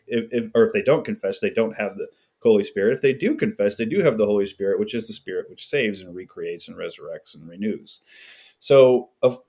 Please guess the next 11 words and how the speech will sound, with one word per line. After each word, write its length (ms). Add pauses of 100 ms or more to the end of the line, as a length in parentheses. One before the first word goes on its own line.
(120)
I 160
would 280
say, 540
from 220
Paul's 340
own 180
thought, 460
how 240
could 320
they 200
not 680